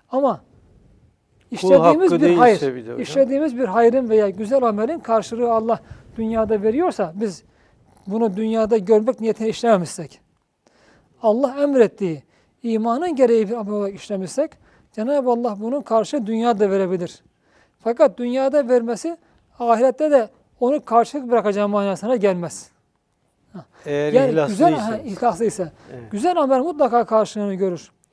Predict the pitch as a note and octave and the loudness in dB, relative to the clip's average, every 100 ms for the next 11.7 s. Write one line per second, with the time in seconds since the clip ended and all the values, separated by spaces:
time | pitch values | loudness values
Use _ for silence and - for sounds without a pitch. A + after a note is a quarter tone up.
0 | _ _ _ _ - C4+ A#3 - _ _ | _ _ _ _ -4 -2 -2 -4 _ _
1 | _ _ - - D4+ E4+ B3 F#3 D#3 - | _ _ -12 6 6 6 2 2 -2 -12
2 | _ _ - A3+ D#4+ E4+ B3 A3 G#3+ G#3 | _ _ -8 -6 -4 -2 -2 -2 -4 0
3 | D4+ - _ _ _ _ _ _ A3 A3 | -2 -4 _ _ _ _ _ _ -6 0
4 | A#3+ C4+ E4 B3+ A3+ A3 B3+ B3 C4 A3+ | 0 2 2 2 2 2 0 -2 0 -2
5 | G3+ G3+ G#3 F3+ D#3+ - _ _ _ _ | 0 2 2 2 -4 -12 _ _ _ _
6 | _ _ _ _ - G3+ D4+ D4+ _ _ | _ _ _ _ -8 0 0 0 _ _
7 | A3+ G#3+ G#3+ G#3 C4+ B3+ A#3+ A#3+ G#3 A#3 | 0 2 2 -2 -4 -6 -10 -4 -2 -2
8 | F#3+ A3+ B3 G#3+ G3 G#3 C4+ G#3+ A3 F#3 | -4 -2 0 0 0 0 0 4 2 2
9 | F3 E3 D#3+ - _ _ _ _ _ _ | -4 -6 -8 -12 _ _ _ _ _ _
10 | _ - G#3+ G#3+ D4 F4 F#4+ C#4+ C4 A3+ | _ -10 -4 2 4 4 4 4 2 2
11 | G#3 G#3 G#3 - G3 G#3 | -4 -4 -6 -6 -4 -4